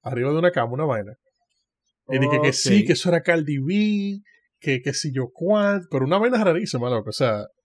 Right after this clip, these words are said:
Speaker 1: la, la gente, así como estamos hablando, ya como está el virus, hasta los estafadores se están adaptando para poder robar virtualmente. O sea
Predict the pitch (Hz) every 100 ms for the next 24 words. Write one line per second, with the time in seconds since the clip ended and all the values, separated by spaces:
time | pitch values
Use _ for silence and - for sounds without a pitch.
0 | _ _ _ 123 131 127 131 151 185 170
1 | - _ - 123 160 180 185 180 156 127
2 | 110 110 113 156 214 - 135 123 143 135
3 | 165 196 185 127 127 123 127 123 120 127
4 | 156 - 123 123 135 117 127 139 143 135
5 | - _ _ _ _ _ _ 113 113 117
6 | 120 127 120 139 165 190 - _ _ _
7 | _ - 110 120 113 104 92 - _ _
8 | _ _ _ _ _ _ - 117